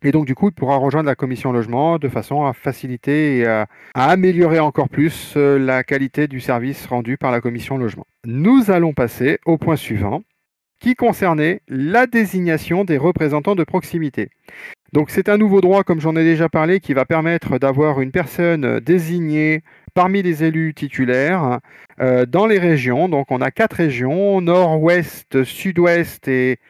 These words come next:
nord-est et sud-est. Euh, Paris n'étant pas concerné pour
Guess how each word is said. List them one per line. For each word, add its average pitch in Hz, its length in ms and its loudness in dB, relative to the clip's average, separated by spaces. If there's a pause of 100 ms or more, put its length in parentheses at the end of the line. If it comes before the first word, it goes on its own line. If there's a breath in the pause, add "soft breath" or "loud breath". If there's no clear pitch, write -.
(260 soft breath)
nord-est 175 720 2
et 127 80 -2
sud-est. 131 560 -2 (880 soft breath)
Euh, 147 280 4 (100)
Paris 220 340 2
n'étant 175 300 0
pas 175 160 0
concerné 175 640 0 (760)
pour 165 600 2